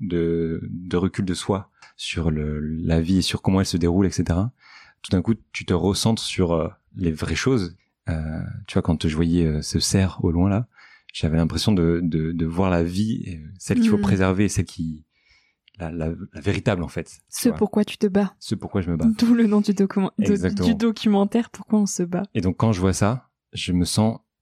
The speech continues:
Speaker 1: en fait, ultra centré. Et donc, quand, quand tu me parles de liberté, c'est, c'est ça qui me vient en premier, c'est ce truc-là de, de trouver l'essence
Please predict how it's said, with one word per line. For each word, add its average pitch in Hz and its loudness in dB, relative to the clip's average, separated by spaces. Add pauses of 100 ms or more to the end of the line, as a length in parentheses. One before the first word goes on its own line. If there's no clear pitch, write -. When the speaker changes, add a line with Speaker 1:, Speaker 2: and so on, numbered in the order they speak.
(640)
Speaker 1:
en 98 0
fait, - -2
ultra 110 2
centré. 107 0 (500)
Et 85 -4
donc, 87 2
quand, 87 -2
quand 101 0
tu 92 -4
me 92 0
parles 98 2
de 90 4
liberté, 90 2
c'est, - -4
c'est - -12
ça 104 -2
qui 95 0
me 92 4
vient 90 4
en 92 4
premier, 98 2
c'est 98 -8
ce 82 -12
truc-là 101 -2
de, 85 2 (580)
de 98 0
trouver 107 2
l'essence 98 0